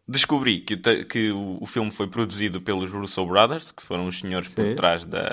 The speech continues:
Speaker 1: dos mais recentes, eh,
Speaker 2: O filme
Speaker 1: épicos.
Speaker 2: é escrito pelo Joe Russo.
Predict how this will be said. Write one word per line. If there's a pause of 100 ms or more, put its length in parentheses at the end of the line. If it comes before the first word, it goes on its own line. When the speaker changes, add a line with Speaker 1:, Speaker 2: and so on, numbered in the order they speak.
Speaker 1:
dos
mais
recentes, (380)
eh,
Speaker 2:
O
filme
Speaker 1:
épicos.
Speaker 2:
é
escrito
pelo
Joe
Russo.